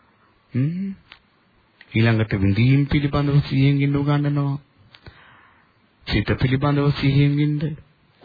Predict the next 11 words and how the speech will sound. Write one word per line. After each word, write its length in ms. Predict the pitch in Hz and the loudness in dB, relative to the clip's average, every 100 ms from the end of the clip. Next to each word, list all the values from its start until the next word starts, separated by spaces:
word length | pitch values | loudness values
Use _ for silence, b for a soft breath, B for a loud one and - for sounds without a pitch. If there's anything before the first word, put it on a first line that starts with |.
| B B B B _ | B B B B _
ධර්මතා 560 | - 104 104 117 143 143 | -2 0 2 0 2 2
පිළිබඳව 560 | 143 151 143 143 143 143 | 2 -2 0 0 2 0
සිහියෙන් 420 | - 143 147 147 | 0 2 2 2
ඉන්න. 180 | 147 151 139 - | 0 -2 -6 -2
ඇයි 220 | 175 226 | 0 4
මේ? 200 | 127 90 - _ B B B B B - | 2 0 -6 _ B B B B B -14
සිහියෙන් 720 | - 131 131 143 139 127 110 | -2 -2 2 4 4 4 4
ඉන්නේ 520 | 113 113 110 110 113 - _ _ _ | 4 4 4 2 -2 -8 _ _ _
අවබෝධය 640 | 95 110 131 139 139 147 147 | -2 0 0 0 0 0 -2
කරා 320 | 156 170 156 | -2 0 0
යන්න. 140 | 135 | 0